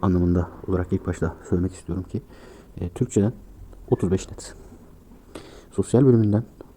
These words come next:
on beş net, matematik bölümünden on net ve fen bölümünden de sıfır net olmak üzere, e, yirmi beş artı otuz beşlik bir, e, T Y T neti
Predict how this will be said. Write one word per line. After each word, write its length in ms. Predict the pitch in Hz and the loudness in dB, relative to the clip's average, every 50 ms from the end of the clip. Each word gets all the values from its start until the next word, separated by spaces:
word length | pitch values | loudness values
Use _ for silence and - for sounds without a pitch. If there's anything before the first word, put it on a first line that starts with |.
| - - - | -12 -6 -4
on 140 | 98 95 95 | -2 0 0
beş 160 | 107 - - | -2 0 0
net, 260 | 113 104 - - - - - - - - - - - - - - - - - - - - - - | 0 0 0 -4 -16 -20 -20 -20 -20 -20 -20 -20 -20 -20 -20 -20 -20 -20 -20 -20 -20 -20 -10 -4
matematik 600 | 85 90 95 101 - 117 123 123 - - - - | -2 0 0 2 2 2 0 0 -2 -6 -2 2
bölümünden 440 | 95 90 90 87 87 90 95 107 139 - - - - - - | 4 4 4 4 2 0 -2 -4 -6 -8 -10 -16 -10 -4 0
on 180 | 104 113 110 | 2 2 2
net 240 | 101 107 - - - - - - | 2 0 -2 -4 -12 -20 -10 -6
ve 80 | - 87 | -6 -4
fen 220 | - 123 135 143 | 0 2 4 6
bölümünden 420 | 120 95 90 90 90 95 101 95 85 | 6 6 4 4 2 0 0 -2 -2
de 120 | 98 127 - - - - - - - - | -4 -6 -10 -12 -18 -20 -20 -20 -20 -16
sıfır 360 | - - - - - 92 87 | -6 -2 -2 0 2 2 0
net 260 | 90 - - - - - - - - - | 0 -4 -6 -12 -20 -20 -20 -20 -10 -4
olmak 380 | - 98 95 90 87 87 - - | -2 0 2 0 0 -2 -4 -4
üzere, 260 | 98 98 - - - - - - - - - - - - - - | -2 -2 -2 -2 -2 -8 -12 -16 -20 -20 -20 -20 -20 -14 -8 -4
e, 140 | 90 87 | -2 -2
yirmi 260 | 85 90 113 131 135 123 | 0 2 2 2 2 2
beş 120 | 113 - | 0 0
artı 200 | 90 - - 90 | -2 -2 -2 -4
otuz 200 | 92 - 98 95 | -2 -2 0 0
beşlik 300 | 95 - - - - - | -2 -2 -4 -6 -4 -2
bir, 100 | - - - - - - - - - - - | -2 -4 -4 -6 -20 -20 -20 -20 -16 -10 -6
e, 120 | - 92 85 90 98 - - | -6 -6 -6 -6 -10 -6 -2
T 100 | - 117 | 0 0
Y 60 | 110 | 2
T 120 | - 110 | 2 2
neti 200 | 95 82 - - | 2 2 0 -4